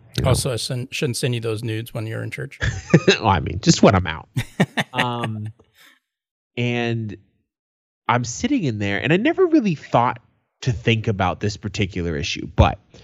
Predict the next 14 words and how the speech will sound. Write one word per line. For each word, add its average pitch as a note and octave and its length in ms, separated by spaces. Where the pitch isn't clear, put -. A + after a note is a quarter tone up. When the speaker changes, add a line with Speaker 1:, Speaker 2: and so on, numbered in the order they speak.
Speaker 1:
the, A2 340
um, G2 320
priest C3 640
towards G#2+ 320
the F#2+ 180
end F#2 180
was E2+ 120
like, E2 420
um, D2+ 320
"Remember, B2 420
it's A2+ 180
not D#2+ 160
too - 200
late, G#2 500